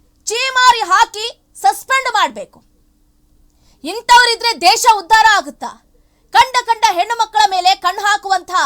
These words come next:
ನೀಚ ಕಿಡಿಗೇಡಿಗಳು ಅಗತ್ಯನೇ ಇಲ್ಲ. ನಾಗರಿಕರಿಗೆ ಇನ್ನೆಷ್ಟರ ಮಟ್ಟಿಗೆ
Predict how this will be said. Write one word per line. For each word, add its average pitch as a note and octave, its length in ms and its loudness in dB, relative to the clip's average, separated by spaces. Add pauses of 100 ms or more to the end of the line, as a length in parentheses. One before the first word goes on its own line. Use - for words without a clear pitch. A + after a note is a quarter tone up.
(420)
ನೀಚ A4 500 -4 (180)
ಕಿಡಿಗೇಡಿಗಳು G4 1000 -6 (340)
ಅಗತ್ಯನೇ F#4 680 -4
ಇಲ್ಲ. E4+ 160 -6 (1000)
ನಾಗರಿಕರಿಗೆ G4 1160 -2
ಇನ್ನೆಷ್ಟರ F#4+ 720 -6
ಮಟ್ಟಿಗೆ F4 460 -10